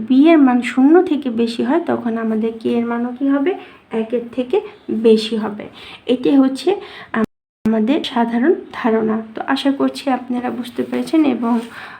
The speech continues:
আমাকে সেটা জানাবেন। তো গুণক এবং বি এর মানের মধ্যে সম্পর্ক কি, সেটা আমি বোঝানোর চেষ্টা করেছি, আমি যতটুকু পেরেছি। তো ভালো লাগলে অবশ্যই জানাবেন। আর এটা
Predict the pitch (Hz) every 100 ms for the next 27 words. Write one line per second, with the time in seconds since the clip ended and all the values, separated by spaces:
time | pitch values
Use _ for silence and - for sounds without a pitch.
0 | - 240 240 240 - 262 247 247 233 226
1 | 226 311 349 - _ - - - - -
2 | _ _ _ - - 240 214 247 277 320
3 | - 226 233 233 226 240 240 240 233 233
4 | 240 233 233 - 233 240 247 285 285 311
5 | - - 233 233 233 240 233 240 220 233
6 | 233 233 269 - 262 247 247 247 - -
7 | - 220 110 220 214 226 240 262 254 254
8 | 269 - 415 - - - - - - -
9 | - - _ 240 240 233 220 240 247 240
10 | 262 233 240 233 277 262 233 233 226 311
11 | 392 - - 226 220 220 240